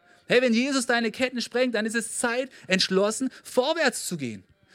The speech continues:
Hey, der Engel hat diese Ketten gesprengt, ja?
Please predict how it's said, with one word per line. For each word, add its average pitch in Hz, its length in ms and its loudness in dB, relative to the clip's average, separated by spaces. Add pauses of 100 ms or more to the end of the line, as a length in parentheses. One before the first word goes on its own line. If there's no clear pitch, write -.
(300)
Hey, 247 220 0
der 202 180 -2
Engel 285 300 -2 (100)
hat 277 300 -6
diese 254 240 -2
Ketten 254 340 -2
gesprengt, 185 480 -2
ja? 240 200 -4